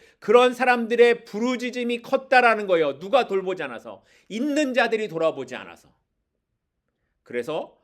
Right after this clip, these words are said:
하나님께서 이들을 보기 위하여 오셨다라는 거죠. 물론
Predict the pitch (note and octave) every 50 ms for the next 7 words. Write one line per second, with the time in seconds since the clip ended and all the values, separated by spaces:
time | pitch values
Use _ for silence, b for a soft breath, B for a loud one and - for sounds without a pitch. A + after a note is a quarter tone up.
0 | _ _ _ _ - G3+ G3 G3 F#3+ F#3 F3+ F#3 D#3+ C#3+ D3 C3+ - - _ -
1 | D#3 D#3+ D#3+ E3 F3+ F3+ F3+ E3+ E3 D#3+ D#3 D#3 - D3 C#3 C3+ D#3+ D#3 D3 C3+
2 | B2+ B2+ A2+ G#2+ G#2 G#2+ A#2+ D#3 G#3+ - _ _ A2+ G#2+ G2+ A2 B2+ A#2 A#2 -
3 | G#2 F#2+ F2+ D#2 D2+ D2+ _ _ _ _ _ _ _ _ _ _ _ _ _ _
4 | _ _ _ _ _ _ _ _ _ _ _ _ _ _ _ _ _ _ _ _
5 | _ _ _ _ _ _ _ _ _ _ _ _ _ _ - A#2+ C#3+ F#3 A#3 G#3+
6 | D#3+ - - -